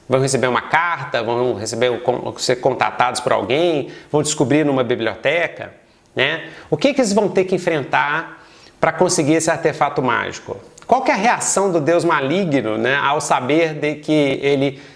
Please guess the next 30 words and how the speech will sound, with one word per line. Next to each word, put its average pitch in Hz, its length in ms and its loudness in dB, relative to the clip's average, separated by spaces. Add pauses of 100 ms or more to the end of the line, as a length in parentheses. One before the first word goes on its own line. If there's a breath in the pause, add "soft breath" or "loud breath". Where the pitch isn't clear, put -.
(160 loud breath)
tá 147 60 4
sofrendo 156 480 0
perigo, 135 480 2
que 120 260 0
tem 139 180 -2
perigo 131 380 -2
pra - 180 -2
sua 147 200 0
existência, 143 640 0
que - 100 -6
ele - 100 2
vai 135 120 0
ser 160 160 0
preso 147 400 2
novamente. 131 760 -2 (400 loud breath)
E 202 120 4
onde 262 260 4
o 233 60 4
Deus 185 220 0
maligno 160 440 2
des-, 151 220 -2
desafiará 143 720 0
os 147 140 -6
P 151 120 0
D 131 140 0
Js 139 400 0
no 143 80 -6
clímax 147 400 0
da 139 80 -2
aventura? 131 520 -2